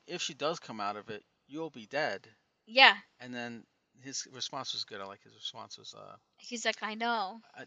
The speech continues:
Speaker 1: if I cared that I would be alive when she's alive, then that's selfish. I'm doing this for her so she can have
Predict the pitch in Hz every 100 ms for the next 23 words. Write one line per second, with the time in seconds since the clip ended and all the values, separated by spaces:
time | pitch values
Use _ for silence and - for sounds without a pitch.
0 | - 147 143 156 170 170 - 170 165 175
1 | 151 147 - 139 139 131 127 120 120 131
2 | 143 147 - 156 156 156 151 135 120 123
3 | - - 127 - - - - - - -
4 | _ _ _ _ 120 120 123 131 127 123
5 | - - 101 135 147 110 110 107 - 113
6 | - 147 139 117 110